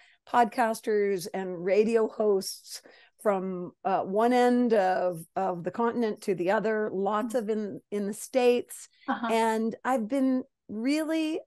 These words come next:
Speaker 1: uh, to harken back to what I said in the beginning, I've been really touched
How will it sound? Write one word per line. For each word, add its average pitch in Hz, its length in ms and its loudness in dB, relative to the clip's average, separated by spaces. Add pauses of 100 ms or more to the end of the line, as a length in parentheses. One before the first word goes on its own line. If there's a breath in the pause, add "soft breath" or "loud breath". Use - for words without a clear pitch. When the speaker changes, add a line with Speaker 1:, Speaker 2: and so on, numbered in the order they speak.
Speaker 1:
uh, 226 320 2 (120)
to 254 140 -2
harken 277 360 0
back 226 200 0
to 240 80 -4
what 220 140 2
I 202 80 2
said 202 420 -2
in 214 200 -4
the 196 60 -6
beginning, 233 480 -4 (540)
I've 214 320 0
been 233 340 0
really 277 460 -4
touched - 600 -8